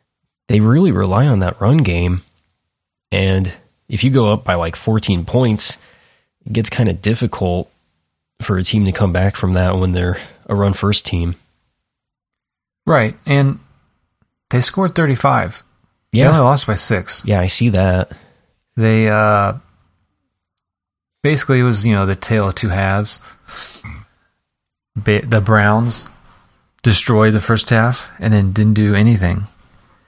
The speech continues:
Speaker 2: But
Speaker 1: Right.
Speaker 2: the Titans just couldn't make up the deficit. And, yeah, I mean, the Titans, like you said, don't have the offense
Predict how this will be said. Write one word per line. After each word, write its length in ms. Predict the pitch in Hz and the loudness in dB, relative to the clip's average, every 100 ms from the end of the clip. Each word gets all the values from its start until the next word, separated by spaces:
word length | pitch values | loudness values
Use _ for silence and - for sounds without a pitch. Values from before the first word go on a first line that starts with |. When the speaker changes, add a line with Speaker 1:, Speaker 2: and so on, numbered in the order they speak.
| _ _ - | _ _ -2
Speaker 2:
But 60 | - | 4
Speaker 1:
Right. 180 | 123 98 | 6 6
Speaker 2:
the 60 | |
Titans 300 | 107 113 107 | 4 2 2
just 220 | 104 104 - | 0 0 0
couldn't 200 | 107 101 | 0 2
make 200 | 95 92 | 0 0
up 240 | 98 92 _ | -2 -2 _
the 440 | - 95 92 90 92 | -4 0 0 0 -2
deficit. 480 | - 95 104 - - _ _ _ _ _ _ _ _ - - - | -2 -2 -2 -4 -6 _ _ _ _ _ _ _ _ -20 -12 -2
And, 560 | 107 101 101 98 92 - _ _ _ _ _ _ _ _ _ _ _ _ _ _ _ _ _ _ _ _ _ _ _ _ - | 2 4 4 2 -2 -6 _ _ _ _ _ _ _ _ _ _ _ _ _ _ _ _ _ _ _ _ _ _ _ _ -4
yeah, 240 | 104 95 - | -2 -2 0
I 40 | |
mean, 300 | 117 107 104 - - - _ _ _ _ _ _ _ _ _ _ _ _ _ | 2 2 0 -6 -20 -20 _ _ _ _ _ _ _ _ _ _ _ _ _
the 60 | 113 | -2
Titans, 440 | 123 120 117 110 | 0 2 2 2
like 140 | 110 104 | 2 2
you 80 | |
said, 180 | 101 104 | 0 2
don't 120 | 101 | 2
have 120 | 95 90 | 2 2
the 80 | 90 | 0
offense 440 | 90 90 87 - | 0 -4 -4 -4